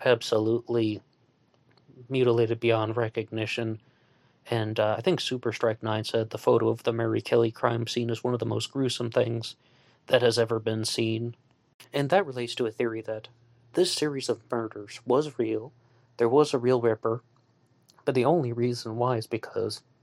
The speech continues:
Mary Kelly was the target of all of this. It was a series of murders that were committed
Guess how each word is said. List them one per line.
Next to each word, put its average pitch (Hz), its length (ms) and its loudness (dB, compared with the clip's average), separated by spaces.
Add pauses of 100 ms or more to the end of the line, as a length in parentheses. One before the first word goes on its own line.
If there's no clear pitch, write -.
(580)
Mary 135 460 0
Kelly 107 580 2 (800)
was 135 160 4
the 110 100 2
target 117 440 6 (720)
of 131 200 2
all 110 220 2
of 110 140 -6
this. 107 280 -2 (840)
It 151 200 6
was 147 200 4
a 117 80 2
series 196 340 4
of 131 140 4
murders 117 400 2
that 110 100 -2
were 117 120 -4
committed 113 500 0